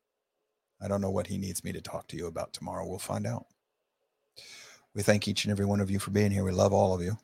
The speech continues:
We hope we're serving you well, that we help you in some way with your daily lives, some way that is tangible and affects you and your family and those that you love. If we are helping you, we ask just a few things from you. One, first of all,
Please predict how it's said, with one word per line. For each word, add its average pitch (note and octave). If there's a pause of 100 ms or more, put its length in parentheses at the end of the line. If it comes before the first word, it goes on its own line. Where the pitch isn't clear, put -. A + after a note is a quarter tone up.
(280)
We G2
hope -
we're F#2+
serving F#2+
you F#2
well, F#2 (920)
that G2+
we G2+
help G2
you G2+
in G2+
some G2
way F#2+
with F#2+
your G2
daily F2+
lives, F#2 (360)
some G#2
way G#2
that G2
is G2
tangible G2+
and F#2
affects -
you A#2
and A2+
your G2+
family A2
and G2+
those G2
that G2
you F#2
love. F2+ (1120)
If A2+
we F#2
are A2+
helping F2
you, F2+ (680)
we A#2
ask -
just -
a -
few -
things F#2+
from G2
you. G#2
One, G#2+
first A2
of A2+
all, A#2